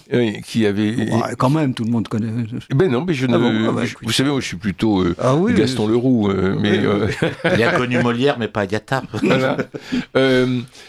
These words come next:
Speaker 1: mais on passe, on passe, on passe un
Speaker 3: On passe
Speaker 1: très
Speaker 3: un
Speaker 1: bon
Speaker 3: bon
Speaker 1: moment.
Speaker 3: moment, voilà,
Speaker 1: On passe
Speaker 3: oui.
Speaker 1: un très bon moment, et avec aussi pas mal d'émotions, parce que, euh, la comédienne qui incarne, euh, Agatha Christie,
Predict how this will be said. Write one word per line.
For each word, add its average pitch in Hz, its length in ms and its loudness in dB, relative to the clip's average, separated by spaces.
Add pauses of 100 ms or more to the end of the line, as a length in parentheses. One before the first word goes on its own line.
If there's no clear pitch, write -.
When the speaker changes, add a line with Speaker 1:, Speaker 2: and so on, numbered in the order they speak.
(140)
Speaker 1:
mais 131 120 2
on 143 120 0
passe, 147 260 -4 (100)
on 101 140 -4
passe, - 320 -4
on 85 80 -10
passe - 220 -6
un 76 40 -6
Speaker 3:
On - 40 -4
passe 92 80 -8
Speaker 1:
très 82 100 -2
Speaker 3:
un 87 80 -2
Speaker 1:
bon 82 80 -2
Speaker 3:
bon 98 80 2
Speaker 1:
moment. 147 220 2
Speaker 3:
moment, 302 200 0
voilà, 202 280 0
Speaker 1:
On 123 40 0
passe 156 140 0
Speaker 3:
oui. 165 60 -2
Speaker 1:
un 147 60 -2
très 143 180 -4
bon 123 140 2
moment, 151 380 0
et 156 200 2
avec 180 240 0
aussi 214 380 0
pas 185 180 0
mal 233 200 0
d'émotions, 180 520 0
parce - 240 -4
que, 156 180 0 (420)
euh, 117 360 4
la 113 160 0
comédienne 175 440 0
qui - 140 -2
incarne, 143 540 0
euh, 110 280 2
Agatha 127 320 -2
Christie, 107 560 -4